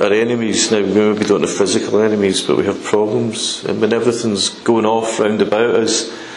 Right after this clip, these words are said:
that God sits us down and lays a table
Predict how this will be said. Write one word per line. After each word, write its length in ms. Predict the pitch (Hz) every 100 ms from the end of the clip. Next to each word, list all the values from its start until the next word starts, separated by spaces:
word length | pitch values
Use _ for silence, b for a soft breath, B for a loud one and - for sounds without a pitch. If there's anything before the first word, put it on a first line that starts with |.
| B B
that 140 | -
God 200 | - 117
sits 400 | 113 - 113 -
us 160 | 110 92
down 380 | 113 135 139 - - - - - - B B B B -
and 160 | 113 113
lays 220 | 117 110
a 80 | 113
table 400 | - 127 139